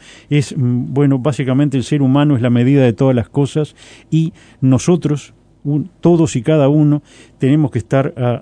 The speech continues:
a resguardo del, el abuso de poder, porque, eh, básicamente no solo es,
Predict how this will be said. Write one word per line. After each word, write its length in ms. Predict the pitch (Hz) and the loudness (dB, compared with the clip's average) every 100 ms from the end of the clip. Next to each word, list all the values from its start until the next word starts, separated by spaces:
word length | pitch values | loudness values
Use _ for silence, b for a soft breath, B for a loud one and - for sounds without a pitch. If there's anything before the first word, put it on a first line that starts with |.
| 123 | -4
a 40 | |
resguardo 640 | 123 117 120 139 139 131 135 | -2 -2 0 0 0 0 -2
del, 760 | 127 120 127 131 131 120 117 113 | 0 0 2 0 0 -2 -2 -2
el 160 | 120 117 | -2 -2
abuso 300 | 123 - 139 | -2 -2 -2
de 60 | |
poder, 400 | 120 127 131 135 - B B B - | 0 0 0 0 -4 B B B -2
porque, 440 | 160 143 156 156 - 131 | 0 0 -2 -2 -2 -4
eh, 60 | 120 - - - 120 | -6 -10 -20 -20 -6
básicamente 840 | 156 - 147 139 139 131 131 127 - | -4 -4 -2 0 0 0 -2 -8 -8
no 200 | 120 131 | -6 -4
solo 400 | - 156 147 139 | -2 -2 0 0
es, 240 | 139 - | 0 -4